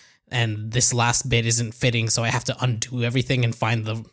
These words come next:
a better solution. It's like, oh no, there's something in, you know, there's, if the rest of the puzzle is fitting and those words are all making sense and it says that you, you've spelled things correctly,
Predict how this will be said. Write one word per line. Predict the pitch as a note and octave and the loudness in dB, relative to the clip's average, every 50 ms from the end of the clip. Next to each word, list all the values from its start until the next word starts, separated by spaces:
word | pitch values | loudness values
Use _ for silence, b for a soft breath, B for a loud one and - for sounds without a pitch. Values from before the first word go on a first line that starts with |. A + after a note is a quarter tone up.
| _ - - | _ -14 -6
a | - C#3+ | -4 -4
better | B2 A2+ A#2 A#2+ A2+ A#2 A#2+ | -2 -2 -2 -2 -2 -2 0
solution. | - D3 C3+ C3 B2 - C#3 | 0 0 0 0 0 0 0
It's | B2 A#2+ - | 0 0 0
like, | C3 B2 - | -2 0 2
oh | D#3 D3+ | 2 4
no, | C3+ B2 A#2+ | 4 4 2
there's | A2+ B2+ C3+ - | 2 2 2 4
something | - F#3 E3+ D#3+ - D#3+ D3 C#3 | 4 2 2 2 2 2 2 2
in, | C3+ C3+ C#3 C3+ C3 B2 A#2+ B2 - - _ _ _ _ - | 2 2 2 2 2 0 -2 -4 -8 -16 _ _ _ _ -4
you | C3+ A2+ | -2 -2
know, | G#2+ A2 - - B B B B B B B | -2 -4 -8 -12 B B B B B B B
there's, | C3 A#2+ - - - C#3+ C#3 - | 0 2 2 0 -2 -4 -4 -4
if | C#3 - - | -4 0 2
the | C#3+ D3 | 2 4
rest | C3 E3+ G3+ - - | 4 6 4 4 4
of | G3+ F3+ | 4 4
the | F3+ | 4
puzzle | E3+ - E3+ D#3+ D#3+ E3 D3+ | 4 4 4 6 6 6 6
is | C#3+ C3+ - - | 6 4 4 2
fitting | - - F3+ E3+ D3+ D3 C#3 D3 C#3 C#3+ | 2 2 2 4 4 4 2 0 0 -2
and | C3+ B2+ A#2+ | 0 0 2
those | B2+ C3 B2 B2+ | 2 4 2 2
words | B2+ C#3 C#3+ C#3+ D3 C#3 | 2 4 4 4 4 4
are | C#3 C3 C3+ | 4 4 6
all | C#3 C3+ | 6 4
making | C3+ C3+ C#3 B2+ - B2+ A#2+ | 4 4 2 2 2 2 2
sense | - - C3+ B2+ B2 B2 | 4 4 4 2 2 2
and | B2+ A#2 A2+ A2+ | 0 0 0 -2
it | A2+ A2+ - | -4 -4 -2
says | - - B2+ B2+ A#2+ | 0 0 0 0 0
that | B2 B2 A#2+ | 0 0 0
you, | A#2 B2+ B2+ B2 C#3 B2 B2 - | 0 0 -2 -2 -6 -10 -6 -2
you've | C3+ C3+ B2 | -2 0 2
spelled | - - - B2+ B2 B2 A#2+ - | 0 0 2 2 0 0 0 0
things | B2 A#2+ A#2 | 0 0 0
correctly, | - - A#2+ A2 A2 - B2 A2+ A2+ A2 | 0 0 0 -2 -2 0 -2 -2 -2 -4